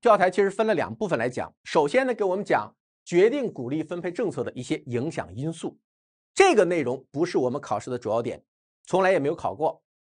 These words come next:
所以这个地方呢，我也不展开讲，大家呢自行简单浏览这些因素它的标题，不需要去过分的理解背后的主要的原理。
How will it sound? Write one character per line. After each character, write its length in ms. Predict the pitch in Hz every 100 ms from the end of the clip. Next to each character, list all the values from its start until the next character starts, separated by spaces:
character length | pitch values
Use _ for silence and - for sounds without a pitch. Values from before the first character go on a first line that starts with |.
| _
所 180 | - 185
以 80 | 170
这 100 | 247
个 80 |
地 100 | 196
方 140 | 185 165
呢， 100 | 156
我 100 | 127
也 100 | 156 147
不 100 | 160
展 160 | 101
开 160 | 104 135
讲， 260 | 131 87 - _ _ -
大 140 | 190
家 140 | 180
呢 200 | 180 180 180
自 240 | - 349
行 320 | 220 131 147 -
简 260 | - 139 107
单 160 | 151 160
浏 160 | 160
览 220 | 190 95 - _ _ _ _ -
这 120 | 208
些 200 | 185 180 180
因 200 | 208 233
素 220 | 214 147
它 140 | - 135
的 100 | 117
标 300 | - 156 156
题， 380 | - 87 131 - _ _ _ _ _
不 160 | 220 175
需 80 |
要 80 | 180
去 100 | 165
过 260 | 160 233 160
分 120 | 165
的 80 | 117
理 160 | 131
解 120 | 131 -
背 160 | -
后 160 | 139 147
的 200 | 113 - _
主 220 | - 110
要 140 | 135 120
的 80 |
原 280 | 98 87 104
理。 200 | 127 80